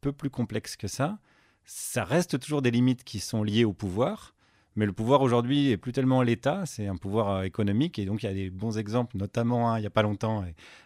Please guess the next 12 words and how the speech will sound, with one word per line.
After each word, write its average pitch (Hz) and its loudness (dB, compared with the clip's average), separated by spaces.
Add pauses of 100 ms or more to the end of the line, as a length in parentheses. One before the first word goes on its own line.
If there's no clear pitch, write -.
avec 98 -4
Sébastien 113 2
Toen 117 2
qui 98 -6
se - -14
fait 98 -4
virer 101 2
de - -6
Canal 98 -2
Plus 113 -4
pour, 90 -8
euh, 85 -8